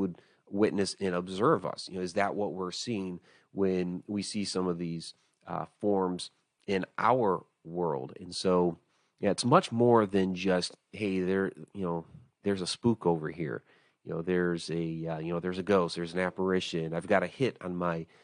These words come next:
on my meter." Um, you know, you, you see,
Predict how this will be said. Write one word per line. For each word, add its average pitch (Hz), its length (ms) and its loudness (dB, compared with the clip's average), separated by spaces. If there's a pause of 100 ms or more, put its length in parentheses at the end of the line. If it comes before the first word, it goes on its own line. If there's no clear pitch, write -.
(200)
on 95 160 -2
my 87 160 4
meter." 90 480 2 (560)
Um, 82 500 -6 (960)
you 98 100 -4
know, 85 60 -2
you, 90 240 -4
you 98 100 -4
see, 95 420 0